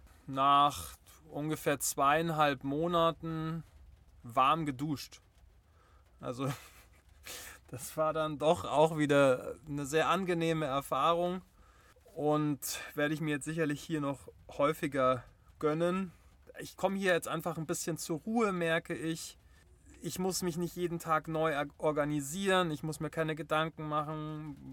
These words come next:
wo entsorge ich meinen Müll, wo kriege ich Wasser her und so weiter und so fort. Einkaufen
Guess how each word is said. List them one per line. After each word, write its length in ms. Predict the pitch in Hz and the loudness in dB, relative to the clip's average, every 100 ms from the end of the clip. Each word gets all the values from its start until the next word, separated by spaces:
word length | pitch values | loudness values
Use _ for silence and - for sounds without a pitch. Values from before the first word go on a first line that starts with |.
| 127 | -14
wo 240 | 135 147 143 | -6 -2 -2
entsorge 320 | 139 139 143 | -2 -4 -4
ich 100 | 139 | -4
meinen 260 | 165 156 | -4 -2
Müll, 680 | 147 151 151 151 151 151 147 143 151 - | 0 0 2 2 0 -2 -4 -8 -16 -12
wo 120 | 151 | -12
kriege 220 | - 147 | -8 -10
ich 160 | 147 - | -8 -6
Wasser 300 | 143 - 135 | -6 -4 -6
her 300 | 139 135 135 | -4 -4 -4
und 140 | 139 | -8
so 140 | 135 | -8
weiter 320 | 131 135 131 131 | -2 -2 -2 -6
und 120 | 131 | -6
so 100 | - | -14
fort. 560 | - 160 165 165 - - _ - - - | -8 0 2 2 0 -20 _ -20 -20 -18
Einkaufen 1040 | - 147 185 175 175 165 165 165 156 156 | -2 0 0 0 0 0 -2 -8 -10 -12